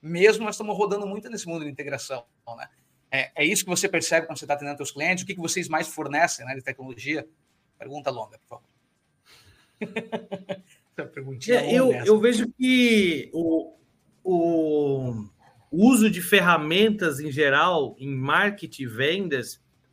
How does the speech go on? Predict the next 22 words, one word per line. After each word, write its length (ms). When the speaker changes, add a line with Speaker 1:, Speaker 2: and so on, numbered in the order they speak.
Speaker 2:
ele 220
já 180
não 160
é 60
mais 240
uma 140
opção 580
quando 200
você 180
vai 120
falar 200
em 60
ganho 220
de 80
performance, 840
em 60
ganho 220
de 80
escala 640
e 160
et 100
cetera. 320